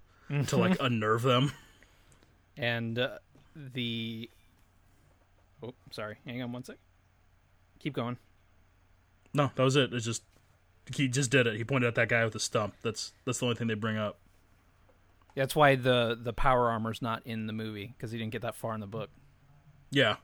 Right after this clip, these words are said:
Speaker 1: <laughs> I don't know. The first chapter's pretty, pretty power armory.
Speaker 2: Oh, is it? I don't <laughs> remember. I was
Speaker 1: It's, it's, it, it's literally a drop. It's the best action in the whole book. And then, like, you finish the book because you're expecting more of that.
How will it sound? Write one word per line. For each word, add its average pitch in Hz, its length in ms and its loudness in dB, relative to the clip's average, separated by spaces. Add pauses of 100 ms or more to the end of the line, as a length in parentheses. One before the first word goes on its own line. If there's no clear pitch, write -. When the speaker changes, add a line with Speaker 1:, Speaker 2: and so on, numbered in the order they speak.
Speaker 1:
<laughs> - 180 -4
I - 1300 -10
don't 123 100 -2
know. 110 120 0
The 104 100 -8
first - 160 -8
chapter's - 300 -6
pretty, 98 480 -6
pretty 110 160 -4
power 104 320 -2
armory. 95 340 -4 (720)
Speaker 2:
Oh, 117 180 -4
is 120 120 -2
it? 151 160 2
I 127 100 -2
don't 123 200 2
<laughs> - 0 -
remember. - 540 4 (720)
I 135 100 4
was 151 100 6
Speaker 1:
It's, - 160 -2
it's, 175 180 4
it, 170 220 2
it's 160 220 2
literally 156 320 8
a 135 40 6
drop. 123 360 2
It's 117 120 -4
the 147 80 2
best 139 280 4
action 135 320 0
in 123 60 0
the 120 80 -2
whole 110 180 -4
book. 104 320 -4
And 117 180 -2
then, 117 140 2
like, 110 240 -2
you 110 200 -4
finish 131 380 -2
the 117 60 -2
book 117 400 -2
because 110 340 -6
you're 107 120 -2
expecting 107 440 -4
more 101 220 -4
of 87 80 -6
that. 87 240 -6